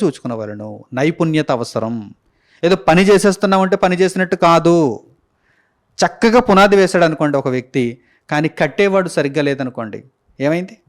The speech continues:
పోయింది. మంచి పునాది వేశాడు, కట్టడం కూడా బాగుంది, కానీ వడ్రంగి మంచోడు కాదనుకోండి, అంటే అతనికి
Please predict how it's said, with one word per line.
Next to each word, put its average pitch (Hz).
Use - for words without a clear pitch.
పోయింది. 104
మంచి 208
పునాది 214
వేశాడు, 208
కట్టడం 185
కూడా 190
బాగుంది, 170
కానీ 156
వడ్రంగి 143
మంచోడు 175
కాదనుకోండి, 131
అంటే 135
అతనికి 156